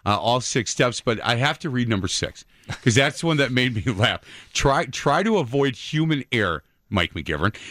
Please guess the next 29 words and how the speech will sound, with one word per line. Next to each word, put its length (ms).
Uh, 80
she 200
didn't 200
put 200
Mike 180
McGivern, 360
but 120
she 140
could 200
have. 200
"Try 240
to 100
avoid 320
human 320
error 220
by 160
making 380
sure 260
you 180
turn 300
your 180
A 160
C 300
system 480
back 400
on 420
when 180
all 320
the 140